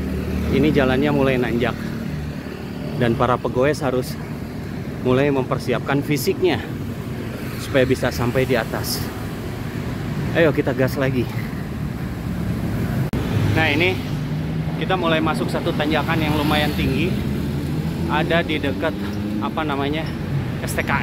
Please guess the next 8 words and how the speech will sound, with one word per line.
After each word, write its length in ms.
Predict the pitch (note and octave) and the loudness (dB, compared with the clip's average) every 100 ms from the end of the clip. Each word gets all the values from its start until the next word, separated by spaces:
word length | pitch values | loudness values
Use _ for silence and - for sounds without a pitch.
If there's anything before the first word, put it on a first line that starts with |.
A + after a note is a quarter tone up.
| D#3 D3 | 2 0
S. 160 | - - - - - - - - - - - C#3 | 0 0 0 -2 -2 -2 -2 -2 -2 -2 -2 0
Ya, 160 | C3+ D#3 D#3 | 0 2 2
lumayan. 400 | C#3 D3 C#3+ A#2+ - D#3+ - - - - - - - - | 4 4 4 0 -2 -4 -4 -6 -6 -6 -6 -4 -4 -4
Kita 80 | - | 0
lihat. 240 | C#3 B2 - - - - - - - - - - - - - - | 2 2 0 -6 -6 -6 -4 -2 0 0 0 0 0 0 -2 0
Nah, 240 | C#3 C3 | 2 2
ini 160 | C3 E3+ | 2 2
tanjakan 720 | D#3 C3+ C3+ C#3 D#3+ E3+ - | 2 2 2 2 0 -2 -6